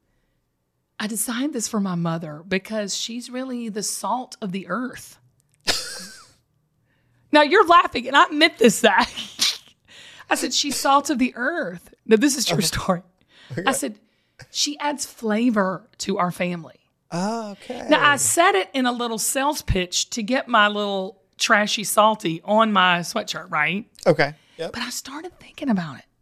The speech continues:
Speaker 1: and it's really good.
Speaker 2: That is
Speaker 1: And
Speaker 2: really
Speaker 1: it's
Speaker 2: good.
Speaker 1: really true.
Speaker 2: Yeah.
Speaker 1: Like, think about, like,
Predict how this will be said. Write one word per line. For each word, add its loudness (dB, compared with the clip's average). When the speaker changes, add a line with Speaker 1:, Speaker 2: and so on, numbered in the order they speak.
Speaker 1:
and -8
it's -8
really -14
good. -6
Speaker 2:
That -2
is -2
Speaker 1:
And 0
Speaker 2:
really -4
Speaker 1:
it's -4
Speaker 2:
good. 0
Speaker 1:
really -2
true. -2
Speaker 2:
Yeah. -8
Speaker 1:
Like, 4
think -4
about, 4
like, -4